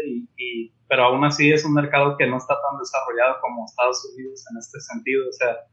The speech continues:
quien domina sigue siendo, pues, la Coca, la Pepsi,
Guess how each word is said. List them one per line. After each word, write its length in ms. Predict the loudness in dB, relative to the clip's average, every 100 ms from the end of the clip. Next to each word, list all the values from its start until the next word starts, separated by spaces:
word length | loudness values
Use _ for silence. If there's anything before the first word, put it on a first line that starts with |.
| _ _ _ _ _ 0
quien 160 | 0 2
domina 320 | 2 4 4
sigue 240 | 4 4
siendo, 760 | 4 2 4 4 6 4 2 -8 _ _ -8
pues, 160 | -6 -4
la 180 | -4 0
Coca, 540 | 4 4 4 0 0
la 180 | -2 -4
Pepsi, 600 | -4 -6 -6 -6 -4 -6